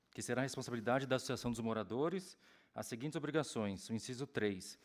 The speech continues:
coleta e remoção de lixo domiciliar que deverá ser depositado na portaria onde houver recolhimento de coleta pública. Talvez seri-, fosse necessário, então,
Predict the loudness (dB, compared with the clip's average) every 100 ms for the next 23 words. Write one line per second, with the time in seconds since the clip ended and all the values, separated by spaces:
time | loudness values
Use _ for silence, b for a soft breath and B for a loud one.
0 | b b b b 2 4 4 4 4 4
1 | 2 0 2 2 2 0 0 2 2 2
2 | -2 0 0 0 2 2 0 0 2 2
3 | 0 -2 2 2 2 2 2 2 0 0
4 | 2 2 4 4 4 4 4 4 2 2
5 | 2 0 -2 2 6 8 6 4 2 6
6 | 6 6 4 4 2 -4 b b 0 4
7 | 6 6 4 0 2 4 6 2 6 6
8 | 6 0 -2 -4 -6 _ b b b b
9 | b b 0 2 4 2 2 0 0 0
10 | 0 2 2 0 0 2 2 2 0 -2